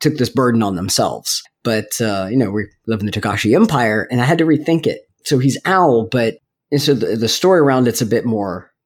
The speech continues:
bit more open. It's a bit more open to interpretation. And in the inverse role, filling what, what the dragon should be, the owl fill in,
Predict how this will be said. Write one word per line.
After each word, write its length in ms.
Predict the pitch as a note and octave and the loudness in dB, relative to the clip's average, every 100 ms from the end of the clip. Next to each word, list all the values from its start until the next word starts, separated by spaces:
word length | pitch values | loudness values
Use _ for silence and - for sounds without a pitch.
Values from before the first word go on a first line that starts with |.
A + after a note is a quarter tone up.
| _ - | _ -4
bit 120 | E3 | 0
more 200 | D3+ A#2 | 2 2
open. 340 | A#2+ G#2 F2 | -2 -2 -6
It's 140 | F2+ A#2 | -8 -4
a 40 | |
bit 100 | B2+ | -2
more 360 | B2+ A2 F#2+ C3+ | 0 -2 -4 -6
open 160 | A#2+ | -6
to 80 | G#2+ | -6
interpretation. 760 | G#2 A2+ - C#3 C#3 B2+ F#2 - | -6 -8 -6 -2 0 -2 -6 -2
And 140 | B2+ | 0
in 60 | A#2+ | 2
the 100 | A#2 | 2
inverse 340 | G3 D#3+ C#3 | 2 2 2
role, 140 | C#3 A2 | 2 0
filling 440 | - F3 F3 D3+ C#3 - | 0 2 4 4 2 -6
what, 200 | - B2+ - - _ | -4 -4 -4 -14 _
what 160 | C3 A2+ | -8 -6
the 60 | |
dragon 440 | G#2 - C3 C3+ B2 | -6 -2 0 2 0
should 260 | - A2 | -4 -6
be, 380 | G2+ G2+ F#2 F#2 _ _ - | -4 -4 -4 -10 _ _ -8
the 180 | A#2 | -4
owl 160 | F3 F#3+ | 0 -2
fill 320 | A3 C3 A#2 | 0 0 0
in, 300 | G2+ F2+ F2+ | -2 -4 -8